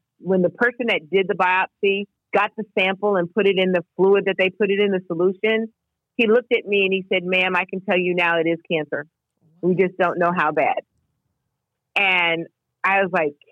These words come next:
"Cancer? For real? For real? Okay." And I left and I started thinking, "Okay, Job was sick so long that his flesh fell from his bones. Okay, the scriptures say that I am healed because of the stripes that Jesus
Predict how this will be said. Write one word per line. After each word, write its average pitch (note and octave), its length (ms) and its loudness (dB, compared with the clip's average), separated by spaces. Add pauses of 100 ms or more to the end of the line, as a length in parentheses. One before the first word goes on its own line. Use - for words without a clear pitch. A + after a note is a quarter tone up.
"Cancer? E3 640 -2 (320)
For D3+ 120 0
real? G#3 580 2 (540)
For D#3 100 2
real? D#3+ 500 2 (520)
Okay." D3+ 460 -4 (420)
And F#3 100 0
I G3 100 0
left G3 520 0 (460)
and G3+ 80 -2
I G#3 120 -2
started A#3 360 0
thinking, G3+ 400 -2
"Okay, F3+ 320 -4 (100)
Job A#3+ 240 2
was A#3 140 -2 (140)
sick A3+ 100 0 (180)
so G#3+ 100 2
long G#3 380 2
that F#3 80 -2
his F3 100 -6 (120)
flesh G#3+ 180 0 (100)
fell G#3 260 0
from G3 180 0
his F#3+ 120 -2
bones. F3 440 2 (440)
Okay, A3 260 0
the G3+ 120 -2
scriptures B3+ 440 -2 (120)
say A3+ 180 2
that F#3+ 180 -2
I A3 280 0
am A3 120 -2
healed G#3+ 320 0
because G3 320 -4
of F#3+ 60 -2
the - 60 -12
stripes F3+ 260 -2
that E3+ 160 -6
Jesus E3+ 280 -6